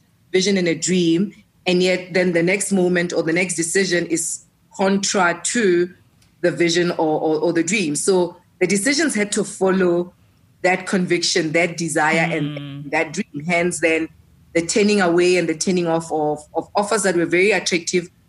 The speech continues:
Speaker 1: but they were taking me in, in an opposite direction to <coughs> I wanted to, to, to be. So, so, so y-, you know, you've got to back your vision up with
Speaker 2: Mm.
Speaker 1: the minute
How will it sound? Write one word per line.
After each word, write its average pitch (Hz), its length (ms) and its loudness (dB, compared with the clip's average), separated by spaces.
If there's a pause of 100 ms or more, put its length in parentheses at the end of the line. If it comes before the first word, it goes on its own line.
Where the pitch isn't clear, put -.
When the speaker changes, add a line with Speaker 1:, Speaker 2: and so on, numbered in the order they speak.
(140)
Speaker 1:
but 175 120 0
they 185 60 4
were 180 100 4
taking 240 380 0
me 208 180 2
in, 175 320 -2
in 165 200 -2
an 143 220 -4
opposite 233 340 0
direction 160 520 0
to 151 180 -4 (160)
<coughs> - 760 -16
I 165 60 0
wanted 165 440 0
to, 156 360 -2
to, 151 280 -4
to 156 200 -6
be. 196 480 -2 (420)
So, 220 460 2
so, 214 260 2
so 247 200 0
y-, 262 140 0
you 277 140 2
know, 269 80 2
you've 247 240 0
got 226 200 0
to 254 100 0
back 202 440 -2 (100)
your 185 180 0
vision 180 440 0
up - 300 0 (480)
with 202 260 4 (120)
Speaker 2:
Mm. 160 140 -8 (460)
Speaker 1:
the 170 100 0
minute 196 440 2